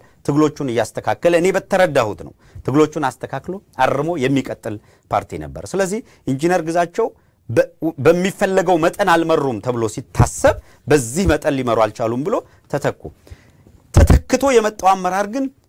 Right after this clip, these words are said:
በአንድ ሳምንት ውስጥ ሁለት ጋዜጣ ማተም የቻለ፣ የፓርቲ የራሱን ማተሚያ ቤት መክፈት የቻለ፣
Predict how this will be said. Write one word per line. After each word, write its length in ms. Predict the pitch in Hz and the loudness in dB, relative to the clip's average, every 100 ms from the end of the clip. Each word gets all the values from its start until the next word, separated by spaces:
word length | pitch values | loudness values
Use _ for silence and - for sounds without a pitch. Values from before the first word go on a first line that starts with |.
| _ | _
በአንድ 280 | 113 220 226 | 2 4 2
ሳምንት 380 | 208 196 196 190 | -2 -4 -4 -8
ውስጥ 140 | 214 - | -10 -4
ሁለት 260 | 175 175 160 | -4 -4 -2
ጋዜጣ 340 | 147 139 143 135 | 0 0 -2 -2
ማተም 380 | 131 - 123 107 | -2 -2 -4 -4
የቻለ፣ 320 | 95 131 156 220 - _ _ _ - | -2 -2 -2 -4 -10 _ _ _ 0
የፓርቲ 500 | 135 170 190 196 - | 2 4 2 -2 0
የራሱን 380 | 165 156 160 180 | 2 2 0 -2
ማተሚያ 400 | 143 - 135 113 | -2 -2 -4 -2
ቤት 180 | 107 107 113 | -2 -4 -6
መክፈት 380 | 107 - 101 - _ 101 | -6 -6 -6 -8 _ -12
የቻለ፣ 440 | 95 92 147 160 | -8 -4 0 2